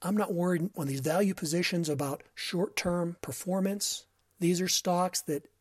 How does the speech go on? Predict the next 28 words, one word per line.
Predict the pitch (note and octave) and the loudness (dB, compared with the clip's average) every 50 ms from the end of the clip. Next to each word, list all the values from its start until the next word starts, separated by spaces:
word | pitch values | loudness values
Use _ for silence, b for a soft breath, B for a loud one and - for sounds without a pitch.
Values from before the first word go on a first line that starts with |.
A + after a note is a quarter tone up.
| _ - | _ -4
if | - - - - - - - - E3 | -4 -4 -4 -6 -18 -18 -8 -4 -4
I | C#3+ | 0
don't | C3+ D#3 F3 G3+ - | 4 4 4 4 2
get | G3+ D#3 | 0 -2
an | C#3+ D3 | 0 -2
immediate | C#3+ D3 D#3+ D#3+ D#3 D3+ C#3+ B2 A#2+ B2 | -2 -2 0 0 0 -2 -2 -4 -4 -2
bounce | D#3+ E3+ G3+ G#3 G#3 - | -2 0 0 -2 -2 -2
out | G#3 G3 F#3+ F#3 | 0 0 0 0
of | F3 | 0
them, | G3 G3+ G3+ G#3+ - _ _ _ _ - | -2 -2 -2 -4 -8 _ _ _ _ -8
like | C3 C#3 D#3 E3+ - | 0 2 2 4 4
a | F3 | 2
Walmart, | D#3 D#3+ D#3+ E3 E3+ F3 E3+ E3+ F3 F#3+ - - _ _ _ _ _ - | 2 2 4 4 4 2 2 0 0 -2 -4 -10 _ _ _ _ _ -12
I'll | - C3 | -10 -8
hold | B2 - E3 D3+ D3+ D#3+ | -2 2 2 2 4 2
on | D#3 E3+ F3 | 0 2 2
to | F3+ F3 E3+ | 2 2 0
it | E3+ | 0
for | - - C#3+ | -2 -6 -6
years, | C#3+ C#3 D#3 F#3+ G3+ G#3 G#3+ G#3+ - - | -4 -2 0 2 4 4 2 0 -2 -4
I'll | D#3 C3+ | -8 -8
collect | - - - C#3 D3+ - - - - | -6 -8 -6 -4 -4 -4 -4 -6 -16
the | E3 | -10
dividend, | D3 F3 E3+ E3+ D#3 E3+ E3+ E3+ E3+ E3+ E3+ - | -4 -2 -2 -2 0 2 2 2 2 2 0 -2
and | E3+ D3 | -4 -4
I | C#3+ E3 F3+ | -2 0 0
know | E3 D#3+ D#3+ D#3+ D#3+ D#3 D#3 - - - | 2 2 4 4 4 2 0 -2 -8 -10
eventually | C#3+ C3+ D#3 F3 F#3+ F#3 - F3 D#3 D#3 D#3 D#3 | -6 -2 0 0 0 0 -2 -2 0 0 0 -2